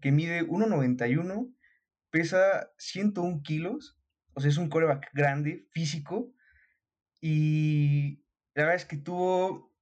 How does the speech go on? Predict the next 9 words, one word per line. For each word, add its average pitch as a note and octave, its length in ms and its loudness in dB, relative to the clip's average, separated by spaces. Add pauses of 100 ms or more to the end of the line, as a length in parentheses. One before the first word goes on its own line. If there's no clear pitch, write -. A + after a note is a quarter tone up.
(220)
solo F#3 340 0
una G#3+ 240 4
temporada, D3 840 2
se - 160 -8
podría C#3+ 300 2
decir, D3+ 280 -2
completa C#3+ 420 2
en C3 100 0
college, C#3 420 -2